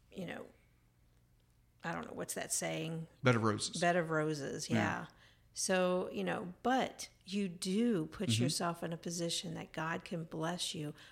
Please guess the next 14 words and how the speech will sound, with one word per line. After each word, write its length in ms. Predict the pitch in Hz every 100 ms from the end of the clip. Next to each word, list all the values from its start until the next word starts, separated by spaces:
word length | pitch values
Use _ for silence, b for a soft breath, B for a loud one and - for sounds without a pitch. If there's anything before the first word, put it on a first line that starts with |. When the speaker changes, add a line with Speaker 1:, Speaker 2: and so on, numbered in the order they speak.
| B
Speaker 1:
when 140 | 226 226
you 220 | 240 247
honor 360 | - 247 285 262
Him, 400 | 214 190 - - - b b
Speaker 2:
Yeah. 120 | 117
Speaker 1:
when 100 | 190
you 140 | 185 190
honor 240 | 170 185 208
your 180 | 208
bodies, 580 | 185 180 175 180 156 156
when 140 | 190 190
you 160 | 180 -
honor 320 | 180 196 185
your, 280 | 175 160